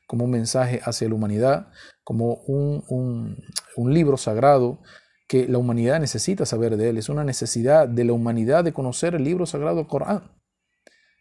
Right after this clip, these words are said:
El Corán la palabra de Dios no necesita el ser humano. Por el contrario, nosotros los seres humanos necesitamos de la palabra de Dios.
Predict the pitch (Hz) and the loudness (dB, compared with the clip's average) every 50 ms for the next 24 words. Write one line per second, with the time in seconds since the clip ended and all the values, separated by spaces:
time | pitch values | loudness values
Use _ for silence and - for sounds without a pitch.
0 | _ _ _ - 131 123 - - 147 143 135 - - 196 233 233 185 139 123 131 | _ _ _ -2 -2 0 4 4 4 4 4 4 4 4 4 4 2 0 -2 -4
1 | 143 156 - - _ _ _ _ _ _ _ - 110 107 - 120 151 208 226 226 | -6 -10 -14 -18 _ _ _ _ _ _ _ -6 -4 0 4 6 6 6 8 6
2 | 214 185 151 135 127 139 151 151 143 123 113 110 - - _ _ - 135 143 165 | 6 6 4 2 2 4 4 4 4 4 2 0 -4 -10 _ _ 0 2 4 4
3 | 208 226 175 - 135 - - 214 208 - 135 107 - - 113 101 101 92 87 80 | 2 2 0 -2 -4 -2 0 -2 0 0 -2 -2 0 -2 -2 -2 -2 -4 -6 -10
4 | - - _ _ _ _ _ _ _ _ _ _ _ _ _ _ _ _ _ _ | -14 -18 _ _ _ _ _ _ _ _ _ _ _ _ _ _ _ _ _ _
5 | _ _ _ _ _ - 123 123 120 117 123 113 104 135 165 180 143 110 98 101 | _ _ _ _ _ 0 2 2 2 2 0 -2 2 2 4 4 4 2 -2 -8
6 | - _ _ _ _ _ _ _ _ _ _ _ _ _ _ _ _ - 131 127 | -12 _ _ _ _ _ _ _ _ _ _ _ _ _ _ _ _ -2 -2 0
7 | 110 - - 202 254 247 - 151 127 120 120 - 165 147 143 - - 113 110 107 | 0 2 2 2 4 4 2 0 0 0 0 2 2 2 2 2 0 -2 -2 -2
8 | 104 98 104 107 110 120 131 131 - 139 - 123 117 117 - 269 320 214 131 123 | -2 -4 -4 -4 -4 -4 -4 -4 -4 -4 -4 -4 -2 -2 -2 -2 -2 -2 0 0
9 | 113 107 - 104 104 107 104 101 95 87 87 85 76 - - - - - | 0 0 0 0 0 0 0 0 -2 -4 -6 -8 -10 -12 -14 -14 -16 -20